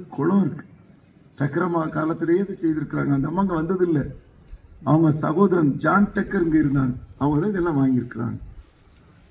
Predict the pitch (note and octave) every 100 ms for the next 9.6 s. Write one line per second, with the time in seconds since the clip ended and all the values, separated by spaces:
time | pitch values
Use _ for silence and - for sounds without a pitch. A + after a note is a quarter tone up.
0 | - _ _ - C3 D#3 F3+ D#3+ D#3 D3+
1 | - E3+ G#3 F3 D#3+ D#3+ C#3+ C3+ - -
2 | - - - G3 G3 G3 G3 D#3 D#3 D3
3 | A#2 A2 - - - C#3+ D#3 D#3 C#3+ D#3
4 | F#3+ - F3+ D#3 D3 G3 C#3+ D3 F#3 G3+
5 | G3 E3+ D#3+ C#3+ E3 - D3+ - - _
6 | - _ _ _ _ _ - - D3+ C#3
7 | D#3 D#3+ F#3 G3+ E3+ D3 C#3 C3 B2+ A#2
8 | C3+ F3+ F3+ F3+ F3 D#3+ - E3 D#3+ D3+
9 | - F3+ G3 F3+ F3 F3